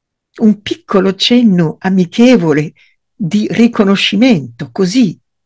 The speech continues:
senza motivo? Ci camminiamo insieme,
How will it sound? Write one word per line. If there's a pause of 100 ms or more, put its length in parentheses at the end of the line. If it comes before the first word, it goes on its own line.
(520)
senza
motivo? (1500)
Ci
camminiamo
insieme,